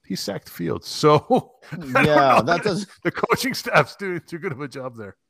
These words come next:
Speaker 2: Well, maybe Nagy gotta go back to Kansas City 'cause, uh, you know, Andy Reid last week wasn't feeling good after the game. So maybe this is, uh, his way of saying, "Hey, I'll go back to Kansas City. I'll go back.
Speaker 1: <laughs>
Speaker 2: I'll, I'll go ahead and play with Andy. That's fine." Um, with that being said, it's Detroit versus Chicago, interdivision game.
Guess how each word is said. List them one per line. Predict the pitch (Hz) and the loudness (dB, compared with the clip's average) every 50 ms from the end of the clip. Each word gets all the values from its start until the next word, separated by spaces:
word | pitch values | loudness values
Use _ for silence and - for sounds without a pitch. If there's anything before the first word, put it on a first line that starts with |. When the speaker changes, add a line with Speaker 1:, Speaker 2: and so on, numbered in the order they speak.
| _ | _
Speaker 2:
Well, | - 143 143 | -4 -4 -2
maybe | 139 151 170 180 226 196 | -2 -2 -2 -2 -2 -4
Nagy | 151 127 139 175 160 151 | -4 -4 -4 -6 -6 -6
gotta | 131 143 131 131 131 | -6 -6 -6 -6 -6
go | 123 139 131 | -6 -6 -8
back | 117 110 113 123 143 - _ | -6 -8 -8 -8 -8 -8 _
to | - 117 | -14 -14
Kansas | - - 139 131 135 120 120 - | -10 -8 -8 -6 -6 -8 -10 -12
City | - 131 127 127 127 113 101 | -10 -8 -6 -6 -6 -8 -8
'cause, | - 127 113 107 107 | -10 -10 -10 -8 -6
uh, | 113 107 107 107 110 | -6 -4 -4 -4 -6
you | 117 123 | -6 -6
know, | 123 120 120 123 | -6 -6 -6 -6
Andy | 135 156 160 135 120 | -6 -6 -6 -6 -6
Reid | 113 139 160 160 139 | -6 -4 -4 -2 -2
last | 120 110 110 - | -2 -4 -4 -6
week | 127 117 101 | -8 -8 -6
wasn't | 120 110 113 107 - | -6 -8 -8 -10 -10
feeling | - 127 120 120 117 107 | -8 -8 -6 -6 -4 -4
good | 120 113 | -2 0
after | 117 113 - - 117 | -2 -2 -2 -4 -6
the | 110 | -6
game. | 101 110 113 107 | -4 -4 -6 -6
So | - - 113 | -6 -6 -2
maybe | 117 147 180 208 240 262 | 0 2 2 4 2 2
this | 226 269 214 - | 2 0 0 0
is, | 262 240 226 | -2 -2 0
uh, | 247 233 226 226 220 214 | 0 0 2 2 0 0
his | 156 208 208 175 | -2 -4 -4 -4
way | 180 214 208 | -4 -4 -4
of | 190 - | -6 -8
saying, | - 202 190 160 | -8 -8 -8 -8
"Hey, | 135 170 151 | -8 -8 -6
I'll | 135 147 156 | -6 -6 -2
go | 156 220 208 | -2 -2 -2
back | 139 110 101 _ | -2 -6 -10 _
to | _ | _
Kansas | _ - 95 90 85 92 - | _ -20 -20 -20 -20 -18 -18
City. | - 107 90 95 117 _ _ - | -16 -16 -16 -18 -20 _ _ -8
I'll | 165 190 | -4 -2
go | 202 180 | -2 -2
back. | 110 101 87 113 104 - | -4 -6 -12 -14 -14 -12
Speaker 1:
<laughs> | |
Speaker 2:
I'll, | 110 110 123 135 135 135 | -10 -6 -6 -4 -4 -2
I'll | 147 160 | -4 -2
go | 147 135 | -4 -4
ahead | 110 139 123 113 | -6 -6 -8 -8
and | 113 - | -10 -8
play | - 131 113 | -8 -8 -6
with | 110 107 98 | -6 -8 -10
Andy. | 101 104 104 101 110 110 110 - | -12 -14 -14 -12 -14 -14 -12 -10
That's | 123 127 - | -10 -10 -10
fine." | - - 104 101 104 - - - - - - - - | -8 -8 -8 -8 -8 -12 -14 -18 -18 -16 -16 -4 0
Um, | - 160 165 165 160 | 2 2 2 2 2
with | 160 175 165 135 | 0 0 0 0
that | 190 190 214 220 - | -2 -2 -2 -2 -4
being | 240 220 202 180 | -6 -8 -8 -8
said, | - - 196 180 180 160 _ _ _ _ _ - | -6 -6 -6 -6 -6 -8 _ _ _ _ _ -8
it's | 208 175 131 131 | -8 -6 -6 -6
Detroit | 131 175 160 - - - 240 254 277 214 | -6 -6 -6 -6 -6 -6 -4 -6 -6 -6
versus | 175 214 196 - - 165 - | -6 -8 -8 -6 -8 -12 -10
Chicago, | 160 120 _ - - 170 170 175 170 175 - 190 | -12 -12 _ -10 -8 -6 -6 -4 -6 -8 -8 -8
interdivision | 208 226 233 196 175 160 156 127 139 123 | -8 -6 -4 -6 -4 -6 -6 -6 -8 -8
game. | 127 160 156 160 151 | -6 -4 -4 -4 -4